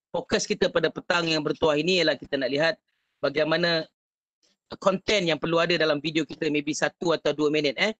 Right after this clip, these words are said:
So, kita mungkin bercakap tentang the purpose, tujuan kita hasilkan video. Of course, apa yang perlu ada dalam video kita ini. Kemudian, apa yang ingin kita ketengahkan dalam kita punya video dan bagaimanakah teknik penghasilan yang bakal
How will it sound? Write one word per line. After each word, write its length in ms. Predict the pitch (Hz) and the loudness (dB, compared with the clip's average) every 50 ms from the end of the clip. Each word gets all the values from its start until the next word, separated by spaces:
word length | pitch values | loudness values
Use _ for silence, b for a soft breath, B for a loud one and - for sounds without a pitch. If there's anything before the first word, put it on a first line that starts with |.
| _ _ _ | _ _ _
So, 160 | - - - 160 | -6 -4 -4 -4
kita 240 | - - - 175 | -4 -4 -4 -4
mungkin 240 | 165 160 - 175 156 | -4 -2 -2 -2 -2
bercakap 380 | 147 - 175 - - 160 - - | -2 -2 -2 -2 -2 -4 -4 -4
tentang 400 | 156 151 - - 165 160 160 156 | -6 -4 -2 0 0 0 0 -2
the 80 | 151 147 - | -4 -2 0
purpose, 580 | - 180 175 175 - - 180 151 131 - - - | 0 0 0 0 0 0 2 2 0 -2 -4 -6
tujuan 400 | 165 156 131 151 196 180 160 143 | -6 -4 -2 0 0 0 0 -2
kita 240 | 156 139 - 160 | -4 -2 -2 -2
hasilkan 400 | 156 - - 165 147 - 156 151 | 0 -2 -4 -4 -2 -2 -2 -2
video. 400 | 147 170 160 156 160 156 135 - _ _ _ _ _ _ - | -2 -4 -2 0 0 0 -2 -2 _ _ _ _ _ _ -4
Of 160 | 147 - - | -4 -2 0
course, 240 | - 190 170 - - - | 0 -2 -2 -2 -4 -6
apa 260 | 165 - _ - 214 | -6 -6 _ -2 0
yang 240 | 214 190 180 170 - _ - | 0 2 0 -2 -2 _ 0
perlu 300 | 190 185 185 190 185 - | 0 2 2 2 2 2
ada 400 | 156 160 147 175 190 202 214 247 - _ _ _ _ _ | 0 0 2 2 2 2 0 -2 -4 _ _ _ _ _
dalam 640 | - 120 156 156 160 160 156 147 175 180 180 180 151 | -4 -2 0 2 2 0 0 -2 -2 -2 0 -2 -2
video 380 | 127 147 160 151 139 160 160 151 | -2 -2 -2 -2 0 0 -2 0
kita 240 | - - 139 - 156 | -2 -6 -4 -2 0
ini. 240 | 156 160 156 139 - | 0 0 0 -2 -2
Kemudian, 640 | - 147 143 143 139 156 165 170 185 202 233 240 - _ _ _ _ _ - | -2 -2 -2 0 0 0 2 2 2 0 0 -2 -6 _ _ _ _ _ -4
apa 300 | 139 - _ - 214 202 | -4 -4 _ 0 0 2
yang 300 | 190 185 170 165 165 165 | 2 2 2 2 0 0
ingin 260 | - 160 165 180 180 165 - | -2 -2 0 0 -2 -2 -4
kita 240 | 160 151 - 180 165 | -6 -4 -2 -4 -2
ketengahkan 800 | - 180 - - 180 175 185 180 160 - - 170 156 143 135 135 | -2 -4 -4 -2 0 0 0 0 -2 0 0 0 0 0 0 0
dalam 320 | 143 147 147 147 147 139 | 2 2 2 2 0 -2
kita 240 | - 151 139 - 147 | -4 -6 -6 -6 -6
punya 240 | 127 143 147 139 131 | -4 -4 -4 -4 -2
video 480 | 131 147 135 135 160 180 202 220 208 _ _ _ _ _ _ _ - | -4 -4 -4 -2 0 0 0 -2 -4 _ _ _ _ _ _ _ -4
dan 160 | 156 160 151 | -2 0 0
bagaimanakah 560 | 147 156 156 175 175 185 196 196 - 196 160 - _ | 2 2 2 2 2 2 0 0 0 -2 -4 -4 _
teknik 400 | - 170 - 175 196 226 226 - - _ _ _ _ _ _ - - | -4 -2 -2 0 0 0 0 -2 -4 _ _ _ _ _ _ -6 -4
penghasilan 560 | 151 156 160 156 - - 190 190 196 185 170 | -2 0 0 0 -2 -2 0 0 2 2 2
yang 160 | 160 151 147 | 0 0 0
bakal 560 | 143 151 151 - - 180 165 156 143 135 120 | -2 -2 -2 -2 -2 0 0 0 0 0 -2